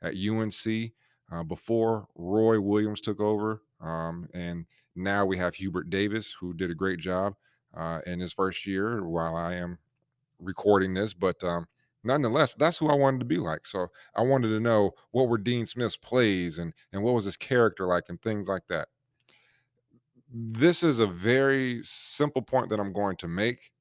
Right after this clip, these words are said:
Somewhere along the line, as a coach, I had to recognize that I am not Dean Smith. That's not who I am. That was not my identity as a coach. I am not Dean Smith.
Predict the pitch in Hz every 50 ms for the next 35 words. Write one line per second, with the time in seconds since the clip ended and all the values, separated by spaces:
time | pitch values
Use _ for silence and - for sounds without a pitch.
0 | _ _ _ _ _ _ _ _ _ _ _ - - - - 156 185 196 170 143
1 | 135 123 113 110 110 107 107 113 120 123 117 107 101 98 98 104 107 107 101 95
2 | 95 - - 98 98 87 92 - - - 147 120 104 - 110 107 104 107 139 143
3 | 143 120 104 95 90 113 131 139 - 110 98 98 92 90 87 85 80 76 87 85
4 | 82 - _ - 107 123 127 123 120 127 135 123 110 113 120 120 98 90 82 104
5 | 110 110 107 104 92 - - 107 104 82 78 - - _ _ _ _ _ _ _
6 | _ 95 92 117 131 139 - - 127 135 131 107 104 117 113 113 117 113 107 107
7 | 120 110 85 80 87 110 117 110 123 117 113 120 123 107 85 113 110 107 101 101
8 | 104 95 90 82 117 127 - 117 - - 104 87 101 98 87 85 85 - - 113
9 | 85 - - - - _ _ _ _ _ _ _ - 95 101 107 104 95 95 98
10 | 110 117 127 117 - - 95 92 113 113 113 110 104 90 - - 104 104 87 78